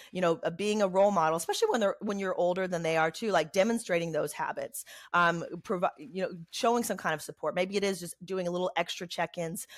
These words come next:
with that athlete or, uh, you know, as a strength coach, you're seeing them more often than the dietitian. But as a dietitian, maybe I'm shooting him a text like, "How are we doing with that habit from, that we talked about last week?"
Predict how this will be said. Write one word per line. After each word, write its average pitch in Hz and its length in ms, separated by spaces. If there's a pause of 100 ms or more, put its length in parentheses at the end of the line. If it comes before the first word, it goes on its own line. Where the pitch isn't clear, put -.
(140)
with 175 140
that 165 200
athlete 151 420
or, 165 220
uh, - 60 (120)
you 180 80
know, 156 140 (580)
as 202 160
a 196 40
strength 269 280
coach, 226 200
you're 214 100
seeing 185 240
them 175 120
more 165 200
often 156 260
than 156 80
the 151 120
dietitian. 160 640 (240)
But 185 100
as 180 80
a 175 80
dietitian, 170 540
maybe 165 320
I'm 160 160
shooting 160 280
him 156 120
a 151 40
text 156 380
like, 156 160 (180)
"How 285 120
are 285 100
we 247 120
doing 214 300
with 185 120
that 170 160
habit 175 380 (100)
from, 165 240
that 170 100
we 175 80
talked 170 320
about 160 260
last 147 400
week?" 170 300